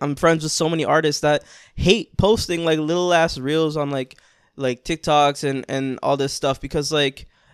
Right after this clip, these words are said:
you know how quick somebody could just swipe away from that. And that's a very uneasy feeling, knowing that, like, sometimes it could, it could take you a long time to make a song,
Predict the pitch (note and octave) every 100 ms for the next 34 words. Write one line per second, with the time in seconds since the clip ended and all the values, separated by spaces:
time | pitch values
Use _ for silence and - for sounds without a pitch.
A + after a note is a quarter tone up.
0 | _ F3+ C4+ A3+ A3+ C4+ A#3 G3 E3+ -
1 | - A3 - - F3 F3 E3+ - E3+ D#3+
2 | - D#3+ E3+ D#3 C#3+ F3 - A2+ A2+ -
3 | - _ _ _ _ _ - C#3+ C#3+ C#3+
4 | C#3 - _ - A3 G#4 B3+ A#3 B3+ -
5 | F#3+ - F#3+ G3 F#3 - G3 A3+ D#3 C#3
6 | E3+ E3+ E3+ D#3+ D#3 D3 - - _ _
7 | - B3 G#4+ C4 - D#4+ - - G4 -
8 | C#4 B3 D3+ B2+ B2+ E3 G3 - D3 F3+
9 | E3+ D3 C#3+ C3+ - C3 F3 E3 B2+ C#3